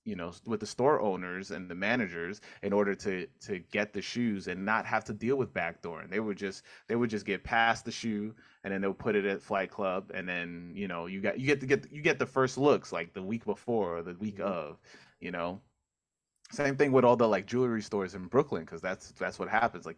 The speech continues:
Speaker 1: they would get Jordans early, and they'll sell it for an extra hundred dollars on top, and people would come out of town just to, to get that stuff, you know? So, to me, there is, like, resale culture is a thing, and, and, like, but a lot of it was based around relationships, and now,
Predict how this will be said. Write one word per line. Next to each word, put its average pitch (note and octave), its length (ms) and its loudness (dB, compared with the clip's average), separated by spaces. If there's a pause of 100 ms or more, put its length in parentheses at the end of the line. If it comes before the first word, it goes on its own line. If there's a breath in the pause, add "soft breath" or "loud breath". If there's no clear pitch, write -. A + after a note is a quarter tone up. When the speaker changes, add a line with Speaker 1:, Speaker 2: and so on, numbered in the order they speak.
(120)
Speaker 1:
they G2+ 100 2
would G2+ 180 2
get F#2+ 200 -2 (840 loud breath)
Jordans A#2+ 400 6
early, G#2 640 4 (460)
and F#2 100 -4
they'll F#2 140 -2
sell G#2 380 2
it F#2+ 140 0
for F#2 340 0
an - 200 -4
extra F#2 220 -6
hundred F#2+ 280 -6
dollars F2+ 320 2
on E2+ 160 -6
top, C3+ 380 4
and D#2+ 180 -10 (140)
people B2+ 220 -4
would G2 100 -4
come G#2 180 -4
out F#2+ 120 2
of F2 80 -10
town G2 320 -2
just F2 220 -12
to, F2 80 -12 (220)
to - 80 -14
get G2 280 -2
that - 180 -6
stuff, - 340 -12
you E2+ 100 -12
know? E2 220 -10 (360 loud breath)
So, F#2 420 0 (180)
to A2+ 120 -4
me, C3 160 2
there A2+ 180 2
is, C3 340 0 (120)
like, G2 200 2
resale B2+ 380 2
culture A#2 300 -2
is F2+ 100 -8
a E2+ 80 -4
thing, C3 380 0
and, G2+ 260 -4
and, A2 160 -2
like, G2 240 -2 (260 loud breath)
but A2+ 120 4
a G#2+ 60 4
lot A#2+ 320 6
of B2+ 120 2
it B2 80 4
was G2+ 160 0
based G#2+ 260 0
around F#2+ 340 -2
relationships, F#2+ 840 -4
and F2 120 -8
now, G#2+ 420 4